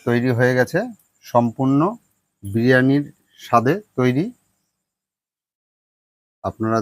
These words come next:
দেখছেন Our Tasty Cooking YouTube চ্যানেল। আমাদের এই রেসিপিটি সম্পূর্ণভাবে তৈরি হয়ে গেছে, এবার আমরা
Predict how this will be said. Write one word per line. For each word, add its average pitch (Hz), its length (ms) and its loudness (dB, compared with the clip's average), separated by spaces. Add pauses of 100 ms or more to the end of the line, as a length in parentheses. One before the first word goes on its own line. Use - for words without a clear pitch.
(120)
দেখছেন 127 400 -4 (1300)
Our 110 180 2
Tasty 123 300 -6
Cooking 120 360 -4
YouTube 120 340 -4
চ্যানেল। 131 280 2 (1800)
আমাদের 113 280 4 (100)
এই 120 80 6 (120)
রেসিপিটি 131 480 0 (1900)
সম্পূর্ণভাবে 127 600 -2
তৈরি 131 280 4
হয়ে 139 180 6
গেছে, 135 220 0 (420)
এবার 117 260 4
আমরা 127 220 4